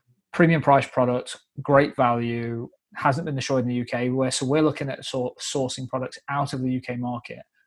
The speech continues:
putting them into the Expert Trades marketing engine. And rather than doing the marketing for a brand and saying, "Hey, here's some pretty images,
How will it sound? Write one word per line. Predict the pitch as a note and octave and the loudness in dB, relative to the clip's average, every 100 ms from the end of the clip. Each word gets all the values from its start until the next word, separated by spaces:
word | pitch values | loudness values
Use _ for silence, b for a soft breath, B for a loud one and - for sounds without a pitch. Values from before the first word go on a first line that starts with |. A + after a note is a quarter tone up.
| _ | _
putting | - | -8
them | C#3+ | -6
into | C3 C3 | -4 -2
the | |
Expert | C3 - - | -2 -4 -4
Trades | C3+ A#2+ | -4 -2
marketing | C3 B2 - B2 | -2 -2 -4 -4
engine. | C3 A#2 A2 A2 | -4 -4 -8 -6
And | B2+ | 6
rather | D#3+ | 6
than | D#3+ D#3 | 6 2
doing | D3 | 0
the | C3+ | 2
marketing | C3+ B2 B2+ A#2+ | 2 2 -2 -6
for | - B2+ | -6 -6
a | A#2 | -4
brand | C3 B2+ A2+ G#2 | 0 0 0 -6
and | A#2 A#2+ | -8 -10
saying, | B2+ C3 | -8 2
"Hey, | E3 | 2
here's | C3+ - | 2 -2
some | |
pretty | B2 - | -6 -6
images, | B2+ B2+ A#2+ A#2+ - | -6 -6 -6 -8 -10